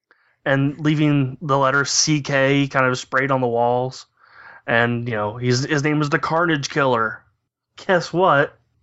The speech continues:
It's Carnage. Or the guy who becomes Carnage. I forget his name. Um, starts with a C.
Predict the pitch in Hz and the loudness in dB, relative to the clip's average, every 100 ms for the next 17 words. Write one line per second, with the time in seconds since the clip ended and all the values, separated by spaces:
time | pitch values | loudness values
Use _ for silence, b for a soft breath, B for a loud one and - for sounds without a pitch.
0 | _ 139 156 - - 151 120 113 117 - | _ -2 -2 -2 2 2 2 -2 -10 -18
1 | b b b 147 143 139 131 131 135 127 | b b b 0 2 2 2 2 0 0
2 | 120 110 - 113 107 - _ _ _ _ | 0 -2 -4 -6 -8 -16 _ _ _ _
3 | 120 127 123 120 120 117 117 _ - 113 | -12 -4 0 0 0 -2 -6 _ -4 -2
4 | 113 113 - 127 127 123 - 185 156 | -2 -4 -2 0 0 -2 -2 -2 -4